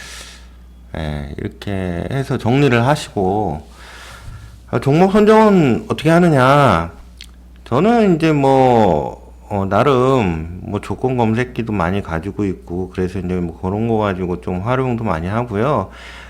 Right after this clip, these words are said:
아, 이제 어떤 분들은 이제 시가 매매 하시는 분들도 있고 어떤 분들은 이제 스윙 개념으로 가시는 분들도 있고 또 어떤 분들은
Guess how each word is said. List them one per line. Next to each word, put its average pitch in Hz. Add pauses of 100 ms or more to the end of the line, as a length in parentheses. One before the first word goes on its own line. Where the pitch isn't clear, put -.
(260)
아, 104
이제 101
어떤 135
분들은 151
이제 110
시가 190
매매 185
하시는 131
분들도 101
있고 80 (640)
어떤 131
분들은 127
이제 95
스윙 170
개념으로 104
가시는 92
분들도 87
있고 85
또 -
어떤 95
분들은 85